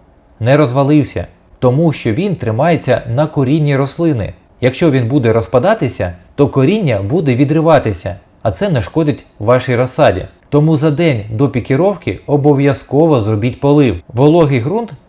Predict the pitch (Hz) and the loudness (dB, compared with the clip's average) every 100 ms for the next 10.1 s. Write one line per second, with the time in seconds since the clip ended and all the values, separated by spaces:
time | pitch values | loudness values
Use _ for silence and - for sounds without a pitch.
0 | _ - 120 151 170 139 110 113 123 - | _ -4 2 2 2 -4 -2 -2 -2 -2
1 | 117 117 131 160 131 90 85 - 123 170 | -2 -2 0 -2 -2 -4 -8 -4 -2 0
2 | 185 - 110 147 151 143 135 147 151 123 | -2 -4 0 0 2 0 0 0 2 2
3 | 87 - 107 131 147 143 165 175 127 110 | 0 -8 -4 0 0 -2 -2 0 0 -2
4 | 127 139 117 110 151 202 - 104 - _ | 0 0 0 0 0 -2 -4 -6 -6 _
5 | - 131 156 156 120 127 - 208 180 104 | -4 0 2 2 2 -4 -8 -6 -4 -4
6 | 92 - 131 147 190 - 117 113 101 117 | -6 -4 -4 0 0 0 -2 -2 -2 -2
7 | 113 143 165 - 165 185 131 139 156 165 | -2 -4 -6 -6 -4 -2 0 0 0 -2
8 | 156 180 147 - 90 - - 131 - 156 | -2 2 0 0 -6 -6 -4 -4 -2 -2
9 | 123 123 127 143 107 - 113 208 208 - | -2 -4 -2 -2 -2 -2 -2 -4 -4 -8